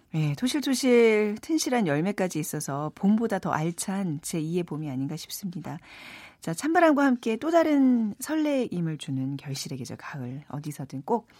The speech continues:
만끽해 보시길 바라고요. 그래서 오늘 빅데이터의 북한을 부탁해 시간에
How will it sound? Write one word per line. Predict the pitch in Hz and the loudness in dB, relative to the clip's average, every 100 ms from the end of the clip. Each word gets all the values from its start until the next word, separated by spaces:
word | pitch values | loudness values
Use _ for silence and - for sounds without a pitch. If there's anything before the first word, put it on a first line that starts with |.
| _ _ | _ _
만끽해 | 143 147 147 139 143 | -8 -8 -8 -10 -12
보시길 | 131 - - 139 | -12 -14 -12 -12
바라고요. | 135 131 123 - 185 202 _ _ - - - - | -12 -12 -12 -10 -8 -10 _ _ -20 -20 -20 -4
그래서 | 220 220 208 | 2 2 2
오늘 | 170 175 185 165 143 - | 0 0 -2 -4 -6 -6
빅데이터의 | - 226 220 185 165 | -4 -4 -4 -4 -4
북한을 | 202 254 214 | -2 -2 -2
부탁해 | 151 _ _ - 185 - 160 | -6 _ _ -2 -2 0 -2
시간에 | 151 - 135 185 175 | -2 -6 -6 -4 -6